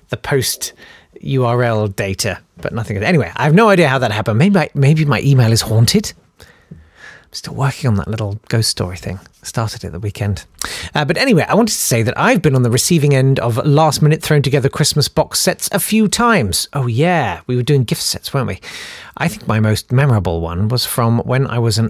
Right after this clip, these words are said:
R A in college. What's an R A? Reading assistant? Don't know. Uh, and I participated in a secret Santa exchange with my co-workers. I received a shoebox containing a keychain from the school store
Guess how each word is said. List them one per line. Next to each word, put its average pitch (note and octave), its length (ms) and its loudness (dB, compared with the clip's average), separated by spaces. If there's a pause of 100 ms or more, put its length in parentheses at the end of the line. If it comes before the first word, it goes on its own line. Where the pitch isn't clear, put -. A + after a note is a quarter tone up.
R C#3+ 300 0
A D3 220 2
in G2 200 -4
college. G#2 600 -4 (720)
What's - 240 -14
an D#3 100 -6
R C#3+ 200 -10
A? - 100 -12
Reading D#3 500 -6
assistant? E3+ 580 -12 (460)
Don't - 160 -16
know. F2 160 -10 (720)
Uh, A2 140 -2
and A2 120 -4
I A2+ 140 2
participated A2+ 720 -4
in G#2+ 140 -4
a G#2+ 60 0
secret - 340 -4
Santa C#3+ 320 0
exchange - 480 0
with A#2+ 80 -4
my A2+ 100 2
co-workers. A2+ 720 -2 (560)
I B3 100 2
received A#2+ 640 0 (320)
a D#3+ 60 2
shoebox - 760 0 (280)
containing D3 400 4
a B2 60 2
keychain B2 760 0
from B2+ 180 0
the G2 100 0
school A3+ 460 2
store F3 640 2